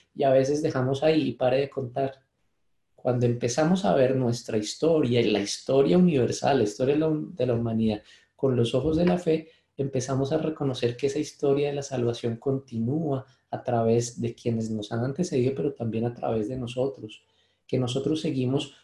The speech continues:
siendo protagonistas de la historia de la salvación en la medida en la que nos abrimos a la acción de, de Dios que nos salva todo el tiempo. Ahí también hay palabra de Dios.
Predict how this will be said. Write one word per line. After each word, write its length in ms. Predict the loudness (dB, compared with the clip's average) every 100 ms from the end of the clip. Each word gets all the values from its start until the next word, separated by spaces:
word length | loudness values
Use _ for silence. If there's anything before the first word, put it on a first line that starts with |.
| _
siendo 540 | -10 -2 0 2 0
protagonistas 1040 | 0 0 0 -4 0 0 2 2 0 -2 -2
de 100 | -2
la 60 |
historia 480 | -2 -2 0 2 2
de 80 | 0
la 100 | -2
salvación 640 | -4 -4 -2 -2 0 0 2
en 140 | 2
la 100 | 2
medida 320 | 4 4 4
en 80 | 4
la 100 | 2
que 100 | 2
nos 220 | -4 -2
abrimos 500 | 0 4 6 8 6
a 40 | 4
la 80 | 0
acción 340 | 0 0 2
de, 300 | 2 0 -2
de 140 | 0 4
Dios 260 | 4 4
que 120 | 0 -4
nos 180 | -4
salva 380 | 0 0 0 -2
todo 160 | -2 -2
el 120 | -4
tiempo. 420 | -4 -4 -4 -10 _ _ -20 -20 _
Ahí 440 | 2 4 6 4
también 380 | 4 0 2 2
hay 140 | 0 -2
palabra 420 | -2 0 0 -2
de 160 | -2
Dios. 480 | 0 -2 -4 -12 -18